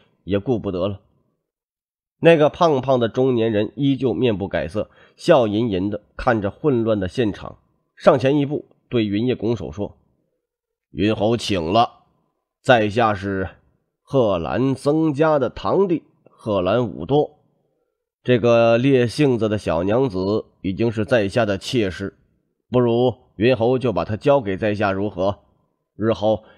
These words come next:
永嘉公主定有厚报。”云夜转过头对刘进宝说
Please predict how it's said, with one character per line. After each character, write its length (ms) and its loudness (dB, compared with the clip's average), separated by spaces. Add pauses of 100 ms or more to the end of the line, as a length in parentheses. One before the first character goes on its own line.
(120)
永 300 -2
嘉 220 2
公 300 -2
主 280 -6 (280)
定 200 2
有 140 -2
厚 300 0
报。” 400 -4 (960)
云 200 4
夜 140 4
转 220 -2
过 100 0
头 380 -2 (220)
对 140 4
刘 240 2
进 220 0
宝 200 -2
说 260 -8